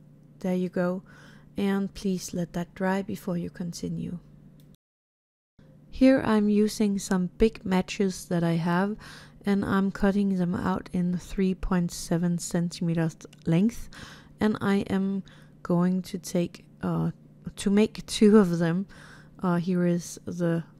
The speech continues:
original matches, as you see, and I'm just carefully cutting them out with my X-Acto knife. It's easier than the scroll saw.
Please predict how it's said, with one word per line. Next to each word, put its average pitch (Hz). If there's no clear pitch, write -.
original 170
matches, 180
as -
you 180
see, 240
and 196
I'm 208
just -
carefully 208
cutting 202
them 190
out 170
with 185
my 170
X-Acto -
knife. 156
It's -
easier 175
than 165
the 160
scroll 160
saw. 156